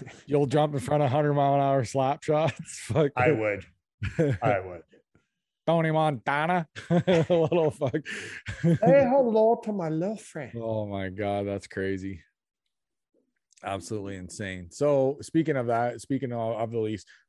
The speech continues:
Speaker 1: Austin Matthews will play Monday night against the Rangers. So Matthews is back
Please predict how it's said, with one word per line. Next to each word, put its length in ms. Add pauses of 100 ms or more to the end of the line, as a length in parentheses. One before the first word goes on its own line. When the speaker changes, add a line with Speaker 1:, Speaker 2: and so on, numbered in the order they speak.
Speaker 1:
Austin 320
Matthews 420
will 180
play 280
Monday 360
night 320
against 360
the 80
Rangers. 500 (360)
So 220
Matthews 540
is 220
back 680